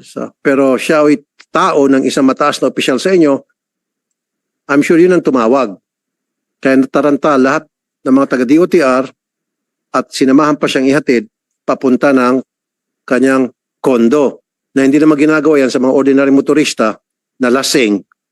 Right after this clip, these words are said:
at nag-violate ng, ah, traffic laws natin.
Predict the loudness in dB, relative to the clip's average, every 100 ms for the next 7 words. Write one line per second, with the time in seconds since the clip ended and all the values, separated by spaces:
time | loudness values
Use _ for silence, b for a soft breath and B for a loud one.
0 | _ -6 -6 -4 -6 -6 -4 0 0 2
1 | 0 -2 _ _ _ _ _ _ _ _
2 | _ _ -4 0 0 -2 -4 -10 _ _
3 | -4 -2 -2 -4 -8 _ _ _ _ _
4 | _ _ _ _ -4 -2 -2 -4 _ _
5 | _ _ _ _ _ -2 0 -2 -2 -2
6 | -2 -2